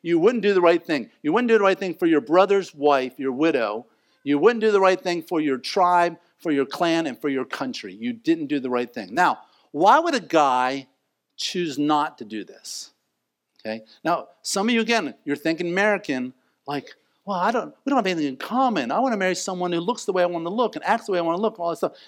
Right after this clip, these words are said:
Do you realize there's still a large number of arranged marriages in the world that have a much, much, much, much lower divorce rate than you Americans who pick your bride and pick your husband?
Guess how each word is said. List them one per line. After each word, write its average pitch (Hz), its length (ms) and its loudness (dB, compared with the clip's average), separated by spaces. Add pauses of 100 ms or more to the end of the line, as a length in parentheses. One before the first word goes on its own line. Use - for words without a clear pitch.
Do 156 60 -4
you 233 100 0
realize 254 260 6
there's 185 140 -4
still 214 360 2
a 139 60 2
large 160 500 4
number 190 240 0
of 147 60 0
arranged 160 500 0
marriages 180 640 0
in 135 100 -4
the 127 80 -4
world 113 460 -2 (640)
that 151 140 0
have 160 420 0
a 143 160 0
much, 160 480 0
much, 190 320 0
much, 170 260 -2
much 185 440 0 (360)
lower 160 460 4
divorce 185 420 2
rate 143 220 2
than 139 120 -4
you 160 120 2
Americans 156 420 0
who 131 140 -8 (240)
pick 190 360 2
your 127 140 -2
bride 113 520 0
and 113 120 -12
pick 151 220 -4
your 104 120 -6
husband? 95 300 -12